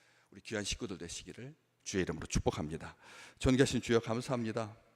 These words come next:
아버지 하나님, 음, 생각이 허망해지지 아니하도록, 미련한 마음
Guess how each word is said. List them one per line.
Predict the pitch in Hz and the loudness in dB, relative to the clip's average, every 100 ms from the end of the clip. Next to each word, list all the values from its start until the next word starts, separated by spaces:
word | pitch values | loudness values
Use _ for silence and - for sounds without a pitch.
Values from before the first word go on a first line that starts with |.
| - | -6
아버지 | 196 202 117 | 0 2 4
하나님, | 107 107 117 98 - _ _ _ _ _ _ _ _ | 4 4 2 0 -6 _ _ _ _ _ _ _ _
음, | - 92 120 _ _ _ | -14 -14 -14 _ _ _
생각이 | - 170 160 127 | -4 2 6 4
허망해지지 | 127 202 196 165 147 110 - | 2 2 4 4 4 2 0
아니하도록, | 104 90 101 87 78 76 - _ _ _ _ _ _ _ _ | 0 2 -2 -2 -6 -8 -18 _ _ _ _ _ _ _ _
미련한 | 107 139 170 175 175 170 165 | -4 8 10 12 10 8 8
마음 | 120 107 78 | 8 8 4